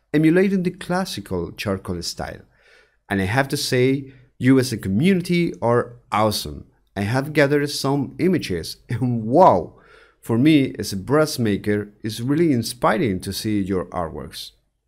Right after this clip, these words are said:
As you can see, every pen is well invested and only just have in mind one note. Krita is developed for four platforms: Linux, Windows, Macintosh,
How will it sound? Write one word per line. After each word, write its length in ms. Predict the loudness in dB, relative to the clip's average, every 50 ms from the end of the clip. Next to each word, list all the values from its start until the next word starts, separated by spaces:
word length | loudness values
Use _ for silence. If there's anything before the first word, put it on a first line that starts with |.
| _ _ _ _ _ _ _ _ _ -4
As 160 | -4 -2 -2
you 80 | -4 -2
can 220 | 0 0 0 0
see, 500 | -2 -4 -4 -4 -4 -4 -4 -6 -10 -6 _
every 220 | -2 -2 -2 -2 -6
pen 400 | -6 -6 -6 -6 -6 -6 -8 -10 -10
is 220 | -12 -12 -12 -8
well 180 | -4 -4 -2 -2
invested 680 | -2 -2 -2 -2 -2 -2 -2 -4 -6 -8 -8 -10 -14 _ _
and 180 | -8 -8 -8 -10 -8 -6
only 400 | -6 -6 -4 -6 -8 -10 -10 -14 -16 _ _ _ _ _ _ _
just 360 | -8 -8 -8 -8 -12 -16 -20 _ _ _ _ _
have 180 | -10 -6 -4
in 120 | -4 -2 -2
mind 340 | 0 -2 -2 -2 -6 -8 -6
one 320 | -4 -2 -2 -2 -2 -4
note. 320 | -6 -8 -12 -16 -18 -20 -20 _ _ _ _ _ _ _ _ _ _ _
Krita 320 | -4 -2 0 0 0 -2
is 240 | -2 -4 -6 -6 -6
developed 680 | -6 -4 0 0 0 0 0 -2 -6 -8 -10 -12 -16 _ _ _ _ -8
for 100 | -8 -8
four 360 | -8 -8 -6 -4 -2 -2 -2
platforms: 880 | -4 -10 -12 -10 -8 -8 -8 -10 -12 -12 -12 -12 -14 -16 -18 -20 -20 -20 _ _ _ _ _ _ _ _ _ _
Linux, 600 | -2 0 0 2 0 0 -4 -6 -10 -14 -18 -20 -20 _ _
Windows, 600 | -4 -2 -2 0 2 2 0 0 -2 -6 -10 -14 -12
Macintosh, 760 | -8 -6 -6 -6 -4 -6 -6 -6 -6 -6 -6 -6 -6 -8 -10